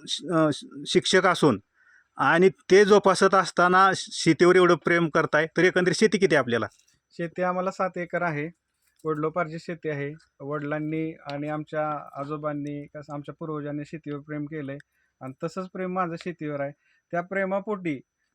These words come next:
Speaker 2: माझा स-, व्यवसाय असेल किंवा माझं श-, अं, अं, शिक्ष-, अं, सॉरी, अं, माझं कॉलेज वगैरे बघून मला आवड असल्यामुळे मी इथं येतो आणि रोज दोन तीन दिवसातून तर चक्कर टाकून दोन तीन तास मी ह्या पिकांबरोबर घालवतो.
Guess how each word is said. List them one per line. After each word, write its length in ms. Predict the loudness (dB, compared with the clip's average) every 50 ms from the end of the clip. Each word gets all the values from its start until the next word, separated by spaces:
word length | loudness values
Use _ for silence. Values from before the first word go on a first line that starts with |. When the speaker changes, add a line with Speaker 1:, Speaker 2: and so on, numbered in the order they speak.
| _ -8
Speaker 2:
माझा 320 | -6 -4 -4 -2 -4 -4
स-, 100 | -6 -6 -6
व्यवसाय 320 | -6 -6 -6 -4 -4 -4 -4
असेल 360 | -4 -4 -6 -8 -8 -8 -8 -8
किंवा 180 | -8 -6 -6
माझं 240 | -4 -6 -6 -6 -8 -10
श-, 140 | -12 -14 -12
अं, 400 | -10 -10 -8 -8 -8 -10 -12 -12
अं, 340 | -14 -16 -18 -16 -14 -14 -14 -14
शिक्ष-, 320 | -16 -16 -18 -16 -18 -18
अं, 340 | -18 -14 -12 -10 -10 -10 -10
सॉरी, 240 | -8 -8 -8 -8 -10 -12 _ _ _ _
अं, 420 | -10 -8 -8 -8 -8 -8 -10 -10 -12 -16 _ _ _ _ _ -20 -20 -14 -6
माझं 200 | -4 -4 -4 -4 -4 -4
कॉलेज 320 | -4 -2 -2 -2 -4 -4
वगैरे 240 | -6 -6 -6 -6 -6
बघून 400 | -6 -8 -8 -8 -8 -8 -6 -4 -4
मला 300 | -2 -2 0 -2 -2 -2
आवड 260 | -2 -2 -2 0 0 -2
असल्यामुळे 400 | -2 -4 -6 -8 -6 -6 -6 -6
मी 220 | -4 -4 -4 -6
इथं 180 | -6 -8 -8 -8
येतो 380 | -8 -8 -10 -12 -14 -14 -14 -14
आणि 380 | -12 -10 -8 -8 -8 -8 -8 -10 -12 _
रोज 300 | -12 -8 -8 -6 -8 -8 -12 _ _ _ _ _ _ _ _
दोन 280 | -8 -4 -4 -2 -4 -4
तीन 240 | -6 -6 -6 -4 -4
दिवसातून 500 | -6 -6 -6 -6 -8 -6 -6 -8 -8 -8
तर 120 | -8 -10
चक्कर 300 | -10 -12 -12 -10 -10 -8
टाकून 400 | -6 -6 -8 -8 -8 -8 -8 -6
दोन 180 | -6 -6 -8 -8
तीन 200 | -8 -10 -10 -8
तास 220 | -6 -8 -8 -8 -8
मी 220 | -10 -8 -8 -8 -8
ह्या 220 | -6 -6 -6 -6
पिकांबरोबर 640 | -6 -8 -10 -8 -6 -6 -6 -6 -6 -8 -8 -8 -6
घालवतो. 500 | -6 -6 -6 -6 -8 -12 _ -18 -20